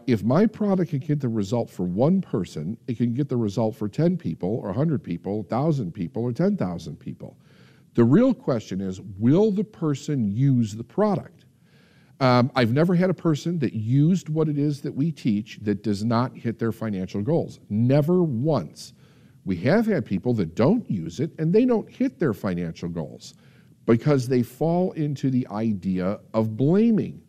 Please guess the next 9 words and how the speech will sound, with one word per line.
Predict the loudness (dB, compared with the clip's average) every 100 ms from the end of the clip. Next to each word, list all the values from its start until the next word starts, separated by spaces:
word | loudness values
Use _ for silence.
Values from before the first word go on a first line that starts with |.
| _
something. | -10 -6 -6 -8 -18 -18 _ _ _ _ _ _ _ _ _ -10
The | -4
truth | 0 4 4 4
is, | -2 -4 -6 -8 -20 -20 -18 0
is | 0 2
they're | 2
not | 2 0 0 -2
actually | -8 -6 -6 -2 -2
using | 0 -2 -2 -6 -8